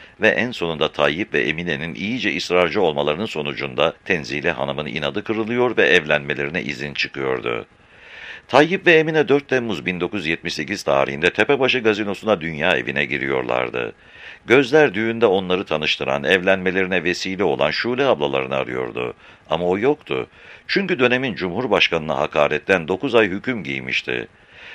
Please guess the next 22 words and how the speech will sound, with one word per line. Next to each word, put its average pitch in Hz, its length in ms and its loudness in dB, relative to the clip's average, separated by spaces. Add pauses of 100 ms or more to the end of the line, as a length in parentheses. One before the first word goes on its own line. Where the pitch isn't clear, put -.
(100)
Tayyip 147 360 4
ile 139 240 6
Emine'nin 113 380 0
acelesi 92 460 0
olduğundan 73 460 0
onun 95 220 -4
hapisten 117 460 -2
çıkmasını 82 500 -2
bekleyememiş, 90 680 0
düğünlerini 90 500 -2
yapmışlardı. 69 840 -2 (720)
Yeşilçam 151 520 4
filmlerine 123 560 2
taş 120 280 0
çıkartacak 85 600 0
bu 110 80 -4
senaryo 80 540 0
ile 73 260 -2
ilgili 78 280 -4
olarak 73 320 0
Emine 82 280 -2
Erdoğan, 71 500 2